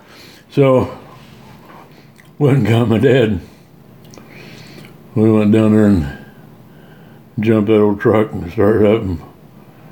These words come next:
my dad listened to it, and my dad was an expert mechanic. And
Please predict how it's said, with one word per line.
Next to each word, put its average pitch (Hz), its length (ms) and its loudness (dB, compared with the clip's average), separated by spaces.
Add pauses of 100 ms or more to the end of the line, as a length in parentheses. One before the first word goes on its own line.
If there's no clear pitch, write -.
(360)
my 98 60 -4
dad 107 320 2
listened 104 360 0
to 110 240 4
it, 113 60 -4
and 110 180 -4 (640)
my 110 160 -6
dad 104 220 2
was 92 180 -6
an - 60 -8
expert 110 420 -4
mechanic. 110 500 -2
And 98 200 -6